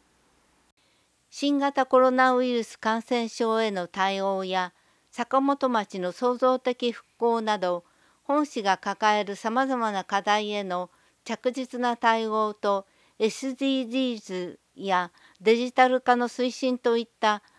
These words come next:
新たな取り組みにも積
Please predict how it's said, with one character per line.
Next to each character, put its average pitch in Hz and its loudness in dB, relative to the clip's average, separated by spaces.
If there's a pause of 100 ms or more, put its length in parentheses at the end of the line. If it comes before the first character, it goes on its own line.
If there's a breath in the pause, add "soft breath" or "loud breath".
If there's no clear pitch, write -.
新 269 2
た 208 0
な 185 -2
取 208 -2
り 226 -6
組 240 -4
み - -
に 220 -4
も 185 -2 (220 soft breath)
積 254 -4